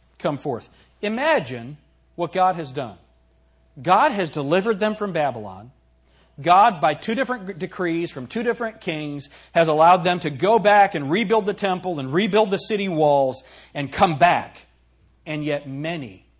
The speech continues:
most of the Jews didn't come back.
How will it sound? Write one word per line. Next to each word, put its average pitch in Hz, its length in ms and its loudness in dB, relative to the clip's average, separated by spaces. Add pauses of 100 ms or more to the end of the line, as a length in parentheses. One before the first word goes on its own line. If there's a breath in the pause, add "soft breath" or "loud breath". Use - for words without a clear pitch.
(120)
most 151 800 -6 (260)
of 131 120 -14
the 123 80 -12
Jews 110 520 -14 (320)
didn't 110 260 -14
come 101 200 -20
back. 80 380 -20